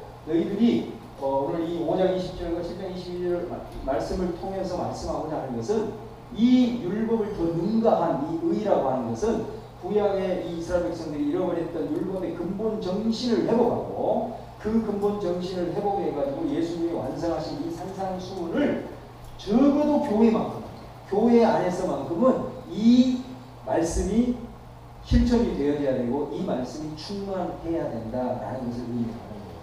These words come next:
무슨 말인지 아시겠죠? 그래서 여기서 이제, 예, "주여, 주여" 하는 자마다 이런 말씀들, 그러니까 이런 말씀들은 지금 교회 안에서, 어, 이 산상수훈의 메시지가,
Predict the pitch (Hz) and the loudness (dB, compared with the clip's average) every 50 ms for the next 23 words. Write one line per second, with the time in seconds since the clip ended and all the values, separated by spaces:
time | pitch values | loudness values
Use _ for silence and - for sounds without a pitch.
0 | - - - 330 285 269 - 113 - - 117 110 - - 214 - - 196 - - | -14 -10 -8 -6 -4 -4 -4 -6 -6 -6 -6 -6 -6 -6 -6 -4 -2 -2 -2 -4
1 | - - - - - 175 - 170 196 208 220 214 - - - - - 151 139 139 | -6 -10 -12 -6 -6 -4 -4 0 0 0 0 0 -2 -6 -10 -10 -6 -4 -2 -2
2 | 165 160 156 165 147 127 120 131 131 123 120 120 - - - - - - 117 113 | -2 -2 -2 -2 -2 -2 -2 -2 -2 -2 -2 -4 -6 -8 -12 -16 -12 -6 -4 -2
3 | 110 110 107 104 101 98 95 92 92 92 - - - - - - - - - - | -2 -2 -2 -4 -6 -8 -8 -8 -8 -10 -12 -16 -18 -18 -18 -18 -18 -18 -18 -18
4 | - - - - - - - 190 185 180 170 156 165 - 143 139 139 127 120 - | -18 -18 -18 -18 -16 -10 -4 2 6 6 8 8 6 4 2 0 -2 -2 -4 -4
5 | 117 110 107 - - - - - - - - 127 135 143 147 139 120 120 - - | -4 -6 -6 -6 -8 -10 -10 -12 -12 -14 -10 -6 -2 0 2 2 2 0 -2 -4
6 | - 117 - - - - - - - - - - - - - - - - - - | -6 -6 -6 -6 -8 -10 -12 -12 -8 -6 -6 -4 -2 -2 -2 0 0 -2 -4 -6
7 | - - 160 - 233 226 - - - - - - 220 220 202 - 180 196 220 226 | -6 -6 -4 -4 -4 -4 -4 -6 -10 -14 -14 -10 -8 -8 -6 -2 0 2 4 4
8 | 214 208 196 190 185 175 - 202 220 - - - - - - - - - - - | 4 4 2 2 0 -2 -4 -4 -4 -4 -4 -4 -8 -10 -12 -14 -16 -16 -8 -6
9 | 139 139 143 139 190 - - 220 214 214 208 202 202 202 185 185 - - 208 202 | -4 -2 -2 -2 -4 -4 -6 -6 -6 -4 -4 -4 -4 -4 -6 -8 -8 -10 -8 -8
10 | 196 196 202 202 - - - - - 180 175 170 - 240 - - - - - - | -6 -6 -4 -4 -6 -6 -8 -6 -4 -2 -2 -2 -2 -4 -4 -4 -4 -4 -4 -6